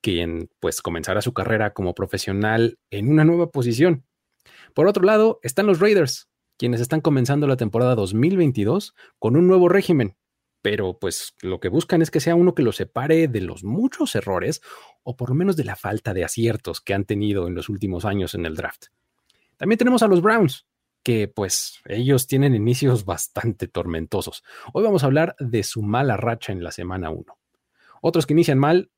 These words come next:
son los Ravens, a quienes las lesiones no dejan de atacarlos. Esta vez ha sido Poe, su mascota.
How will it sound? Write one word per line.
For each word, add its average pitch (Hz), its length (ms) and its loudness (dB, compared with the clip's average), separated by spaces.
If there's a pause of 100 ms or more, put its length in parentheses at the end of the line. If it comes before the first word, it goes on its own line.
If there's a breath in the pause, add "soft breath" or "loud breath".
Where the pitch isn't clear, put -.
son - 180 -4
los 196 140 4
Ravens, 226 420 0 (480)
a 135 100 -6
quienes 131 300 2
las 120 160 2
lesiones 160 420 2
no 160 320 4
dejan 190 340 0
de 175 60 0
atacarlos. 117 600 -4 (300)
Esta 127 220 -2
vez 135 180 2
ha 143 40 2
sido 139 300 2
Poe, 135 300 4 (180)
su - 180 -6
mascota. 123 600 -2